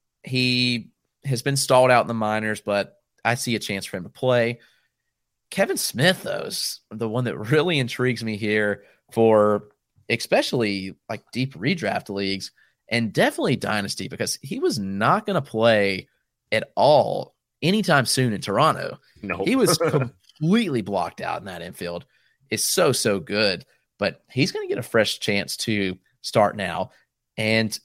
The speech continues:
Speaker 1: he's got an intriguing power speed blend too, which I like. And the thing is, those are hard to find late.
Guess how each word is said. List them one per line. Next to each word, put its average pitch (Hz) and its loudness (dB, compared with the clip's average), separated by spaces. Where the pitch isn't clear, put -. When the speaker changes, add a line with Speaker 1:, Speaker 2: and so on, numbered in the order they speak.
Speaker 1:
he's 175 -4
got - 0
an 392 -8
intriguing 143 0
power 127 6
speed 123 -2
blend 107 0
too, 185 -4
which - -2
I 110 6
like. 95 2
And 151 0
the 139 0
thing 269 -4
is, 135 2
those 208 4
are - -4
hard 135 2
to 104 -4
find 107 0
late. 104 -2